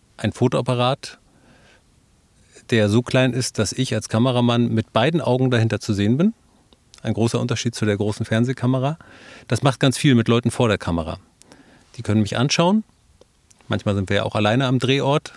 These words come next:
Dann ist die Autorin draußen gewesen. Der Tonmann war auch ein bisschen weiter weg, weil die Tonangel es ja ermöglicht, dass er über größere Distanzen arbeitet. Aber wir konnten uns angucken und konnten eben dieses Vertrauen, was geht, was geht nicht,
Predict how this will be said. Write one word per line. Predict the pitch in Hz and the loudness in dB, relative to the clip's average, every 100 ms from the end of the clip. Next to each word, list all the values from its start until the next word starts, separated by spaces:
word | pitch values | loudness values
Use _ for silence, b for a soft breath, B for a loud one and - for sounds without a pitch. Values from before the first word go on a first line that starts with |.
| _ - | _ -10
Dann | 107 | -8
ist | 110 - | -8 -8
die | |
Autorin | 107 107 120 123 120 | -8 -2 0 2 2
draußen | 117 107 113 120 | 2 0 0 0
gewesen. | 107 113 113 104 | 0 2 2 0
Der | 95 | -2
Tonmann | - 110 107 101 | 0 2 4 2
war | 98 | 0
auch | - - | -2 -4
ein | 110 | -2
bisschen | 110 110 | 0 0
weiter | 104 104 101 | 0 0 0
weg, | 104 | -2
weil | 101 | -2
die | 98 | -2
Tonangel | - 113 104 101 | 0 0 0 0
es | 98 - | -2 0
ja | 101 120 - _ - | -2 -2 -14 _ 2
ermöglicht, | 113 127 139 127 - | 6 6 6 2 2
dass | 110 | 0
er | 120 | 2
über | 110 | 2
größere | 113 127 107 110 | 2 2 2 -2
Distanzen | 104 127 127 127 | 0 0 0 0
arbeitet. | 117 117 117 117 B B B B B B B | 0 2 0 -2 B B B B B B B
Aber | 120 107 | -2 2
wir | 127 | 2
konnten | - 135 | 0 0
uns | 131 123 | 0 0
angucken | 143 - 170 165 139 | -2 0 -2 0 -4
und | 123 | -2
konnten | 131 123 123 | -2 0 2
eben | 120 110 - b b b b b b b - | 2 2 -2 b b b b b b b -4
dieses | 120 104 | -2 0
Vertrauen, | - - - 113 143 180 185 - b b b b _ _ | -2 -2 2 2 4 2 0 -4 b b b b _ _
was | 123 - | -2 -2
geht, | 131 143 170 | 0 0 0
was | 123 - | -2 -2
geht | 113 110 | -2 2
nicht, | 120 165 - - | 2 2 -2 -10